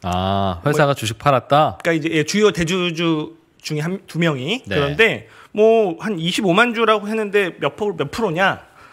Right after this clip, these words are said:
Speaker 2: 영점영일팔육 퍼센트거든요.
Speaker 1: 음.
Speaker 2: 그것도 팔고서 공시한 게 아니고요.
Speaker 1: 음.
Speaker 2: 앞으로 팔겠다.
Speaker 1: 음.
Speaker 2: 언제부터 언제까지? 그러면은 오늘 공고했기 때문에 십오 일
Speaker 1: 네.
Speaker 2: 후부터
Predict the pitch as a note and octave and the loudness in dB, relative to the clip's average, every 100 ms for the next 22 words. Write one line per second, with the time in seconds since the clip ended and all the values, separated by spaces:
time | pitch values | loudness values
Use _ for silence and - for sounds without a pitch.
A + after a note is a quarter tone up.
0 | - D3+ F#3 F3+ G#3+ A3+ D#3+ D#3+ A3+ - | 0 2 4 2 0 2 4 4 2 2
1 | G3+ F3+ F#3 E3+ D3+ C#3+ C3 A#2+ E3 D#3+ | -4 -6 -8 -8 -8 -8 -8 -8 -8 -6
2 | G2+ F2+ E2 D#2+ D#2 - F3+ F3+ A3+ B3 | -4 -4 -6 -10 -12 -6 -6 -2 -4 -4
3 | - _ _ _ _ _ - - F#4+ F4 | -10 _ _ _ _ _ -12 -4 -4 -2
4 | D#4 D#4+ F3 D#3+ F3 E3 G#3+ C3 A#2 D3+ | -2 -2 -2 -2 -2 -2 -2 -4 -8 -8
5 | G3+ B2+ G2+ D#2+ D#2 - - B2 - G#3 | -8 -8 -10 -10 -14 -20 -8 -6 -6 -10
6 | G3 - C#4+ C#4 - C#3+ A2+ - _ _ | -10 -12 -10 -10 -4 -4 -4 -10 _ _
7 | _ _ G2 G#2 G#2+ C#3+ F3 G#3+ - E3 | _ _ -8 -6 -2 0 2 0 2 0
8 | D3+ E3 D3+ F#3 C#4+ F3 D#3+ E3+ C4+ F#4 | 0 0 -2 -2 -4 -4 -2 -2 -4 -6
9 | - _ _ - A3+ B3+ F3+ E3+ F#3+ F#3+ | -18 _ _ 0 2 2 0 0 0 -2
10 | F3+ F3+ E3+ F#3 B3 - - C4 - A#3+ | -6 -4 -4 -4 -6 -8 -8 -6 -4 -4
11 | A3+ B3+ A3 - A3+ G3 | -4 -6 -10 -10 -8 -8